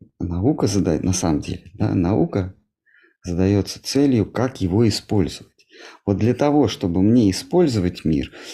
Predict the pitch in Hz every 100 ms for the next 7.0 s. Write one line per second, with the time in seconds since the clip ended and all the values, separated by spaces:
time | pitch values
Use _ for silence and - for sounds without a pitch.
0 | - 90 107 120 117 151 131 107 95 98
1 | 110 107 113 127 120 - - - 104 101
2 | 78 64 127 139 123 - 117 - - 110
3 | 104 - - - _ _ _ - - 104
4 | 110 - 185 180 123 107 107 _ _ _
5 | _ _ _ _ _ _ - - 87 110
6 | 95 - 92 95 - 82 - - _ -